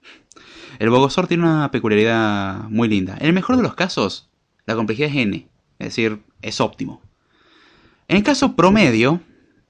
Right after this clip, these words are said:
la complejidad es n por n factorial. Si alguien tiene idea de notación matemática y algo de cálculo, sabe de que n por n factorial es un número abismal y es un caso promedio.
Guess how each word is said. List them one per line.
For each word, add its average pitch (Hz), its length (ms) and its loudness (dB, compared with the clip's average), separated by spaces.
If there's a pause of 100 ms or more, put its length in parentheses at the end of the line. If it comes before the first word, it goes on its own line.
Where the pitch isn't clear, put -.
(680)
la 135 120 0
complejidad 208 540 0
es 208 240 -2
n 190 400 2 (840)
por 151 280 4
n 208 280 4
factorial. 135 840 -2
Si - 100 -4
alguien 240 240 2
tiene 233 300 2
idea 190 220 2
de 202 80 2
notación 156 500 -2
matemática 127 680 -2
y 110 60 2
algo 147 220 -2
de 101 100 -4
cálculo, 110 680 -6 (640)
sabe 226 420 0
de 190 140 2
que 160 200 2
n 202 160 2
por - 200 -2
n 208 140 0
factorial 131 500 -2
es - 160 -6
un 170 120 -2
número 190 320 0
abismal 127 560 -4
y 139 100 -6
es - 140 -8
un 175 100 -4
caso 127 380 -8
promedio. 101 520 -8